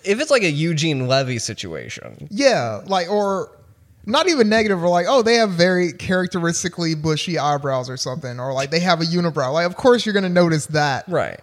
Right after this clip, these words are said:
Speaker 2: But, I mean, like, would you ever, like, see a girl on the street and be like, "Oh, th-, she has really nice eyebrows"?
Speaker 1: Mm, it's b-, everyone has something, like, you know, for me, it's hands,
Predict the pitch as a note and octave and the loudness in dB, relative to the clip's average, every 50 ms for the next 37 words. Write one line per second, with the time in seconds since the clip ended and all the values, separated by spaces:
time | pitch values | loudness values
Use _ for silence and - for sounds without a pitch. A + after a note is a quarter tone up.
0 | - F#3+ E3+ G3+ G3 - F3+ G#3 A3 A3 G#3+ G#3+ G3+ G3 F#3 F3 F3 F3 - - | -4 2 4 6 6 6 2 0 0 0 0 0 0 0 0 -2 -2 -4 -10 -20
1 | _ _ _ _ _ - E3+ F#3 A#3+ A#3+ G3+ - A#3+ A#3 A3+ A3+ G#3+ F#3 - - | _ _ _ _ _ -4 0 0 2 2 2 2 2 2 2 0 -4 -8 -10 -16
2 | F#3+ - _ _ _ _ - F#3+ F3 E3+ D#3+ C#3 - - - - A3+ A3 G#3+ G#3+ | -20 -20 _ _ _ _ -2 0 2 2 0 -2 -4 -4 -2 0 0 0 2 2
3 | G3+ F#3+ F3 D#3 E3+ E3+ E3+ D#3+ D3+ D3+ D3+ - - E3 D#3 D#3 D3 C#3+ - - | 0 0 0 0 -2 0 0 -2 -2 -4 -6 -6 -6 -4 -4 -4 -4 -6 -6 -4
4 | E3+ D3+ D3 C#3 C#3 C3+ C#3 C#3 C3 C3 B2+ - - A3+ G#3 E3+ D3 D3+ - D3+ | -2 -2 -2 -2 -2 -2 -2 -2 -2 -2 -2 -2 -2 0 0 0 0 -2 -4 -4
5 | - D4 F4 B3 E3 D3+ D3+ D3 E3 F3 F#3 F#3+ G3 - G#3 G#3 C4 C#4+ G3+ E3 | -4 -2 0 0 0 2 2 2 2 2 0 0 0 0 0 0 0 0 0 0
6 | D3+ C3+ C3+ B2+ C3 C#3 C3+ - - - - - - _ _ - G3+ G#3 G#3+ G#3 | 0 0 0 -2 -2 -4 -4 -6 -8 -8 -12 -18 -20 _ _ -8 -6 -4 -4 -4
7 | G#3 G#3 G#3 G#3 G#3 - G3+ D4+ D4+ D4+ D4 D4 D4 D4 D4 D4 D4 - - C#4+ | -4 -4 -2 -4 -4 -4 -4 -4 -4 -4 -4 -6 -6 -6 -6 -6 -6 -6 -6 -8
8 | F#3 F#3 - - E3 E3 D3+ D#3+ D3 D#3+ - - D3+ D#3 D3+ C#3+ - - - - | -8 -10 -4 0 0 0 0 -2 -6 -10 -8 -8 -8 -8 -10 -12 -16 -20 -20 -20
9 | - - _ _ - G3 A3 C4 B3+ G#3+ G#3 G3 G3 F#3 - - F#3 E3+ D#3 E3 | -20 -20 _ _ 2 4 4 4 2 2 2 2 0 0 0 0 -2 -2 0 -2
10 | D#3 D3 C3 B2 A#2 - - - _ _ _ _ _ _ _ _ _ _ _ _ | -2 0 0 0 -2 -2 -6 -16 _ _ _ _ _ _ _ _ _ _ _ _
11 | - E3+ E3+ D#3+ C3+ - D#3+ D3 D3+ D3 B2+ - C3+ B2+ A2+ F#2+ - - - - | -2 0 0 2 0 0 -2 0 0 0 0 -2 -2 -2 -2 -2 -4 -8 -14 -14
12 | - - - - - | -12 -10 -10 -12 -14